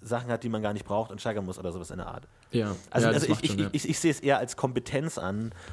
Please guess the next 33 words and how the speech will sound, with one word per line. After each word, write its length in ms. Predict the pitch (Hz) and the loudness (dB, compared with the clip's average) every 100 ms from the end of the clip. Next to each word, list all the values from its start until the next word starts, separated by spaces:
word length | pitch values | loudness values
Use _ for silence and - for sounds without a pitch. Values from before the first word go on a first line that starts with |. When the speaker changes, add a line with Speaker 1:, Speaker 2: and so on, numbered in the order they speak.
| - | -6
Speaker 1:
und 120 | 110 | -4
nicht 120 | 123 | -2
notwendigerweise 720 | 123 127 117 113 107 107 113 | 0 4 4 6 0 0 0
als 260 | 101 98 - - - | -2 -4 -12 -18 -18
die 60 | - | -4
Fähigkeit, 340 | 117 107 - | -2 0 -2
Aufgaben 380 | - 113 110 104 | -2 0 -2 0
zu 100 | 113 | 0
lösen. 220 | 107 95 | 0 0
Aber 80 | 107 | -2
es 100 | - | 0
soll 120 | 139 | 2
ja 80 | 156 | 4
auch 100 | 123 | 2
so 140 | - 123 | 0 -2
eine 80 | |
Art 160 | 92 107 - - 135 165 147 110 | -2 -2 -6 -2 0 0 0 -2
verteidigungsgesellschaftliches 880 | 107 - 101 101 98 104 104 101 | -4 -6 0 0 0 -4 -4 -8
Talent 340 | - 95 95 92 | -4 -2 -2 -2
kommen, 320 | 101 101 123 - - - - _ | -2 -2 -4 -8 -18 -20 -20 _
mit 140 | 107 | 0
dem 120 | 123 | 2
man 100 | 127 117 | 2 2
dann 80 | |
Überreden 680 | 117 113 107 120 135 135 131 - | 2 2 4 2 0 -2 -4 -2
abwehren 500 | 127 - 139 131 135 | -2 0 0 0 -2
kann 240 | - 120 139 | -2 0 2
und 80 | |
Speaker 2:
Mhm. 60 | 120 | 2
Speaker 1:
Menschenkenntnis 440 | 131 131 117 110 - | 2 2 0 0 -2
abwehren 360 | 113 139 143 | -2 0 -2
kann, 240 | - 143 123 | -2 -2 0
ne? 160 | 143 | -2